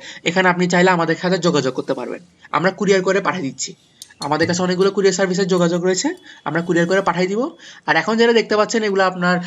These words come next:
আড়াই ইঞ্চি সাইজের চাকা, এগুলো, এগুলো সব লক সিস্টেমের চাকা। আপনি লক ছাড়া, লক সহ দুই ধরনের নিতে পারবেন।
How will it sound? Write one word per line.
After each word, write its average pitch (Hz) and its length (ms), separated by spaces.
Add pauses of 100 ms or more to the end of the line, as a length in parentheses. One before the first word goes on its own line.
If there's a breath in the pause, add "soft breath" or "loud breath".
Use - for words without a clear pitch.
(120 loud breath)
আড়াই 208 200
ইঞ্চি 214 140
সাইজের 190 240
চাকা, 180 200
এগুলো, 180 420 (160 soft breath)
এগুলো 185 180
সব 175 80
লক 180 220
সিস্টেমের 196 340
চাকা। 202 320 (360 loud breath)
আপনি 170 260
লক 180 240
ছাড়া, 220 300
লক 190 220
সহ 196 220
দুই 185 160
ধরনের 175 440
নিতে 190 200
পারবেন। 180 360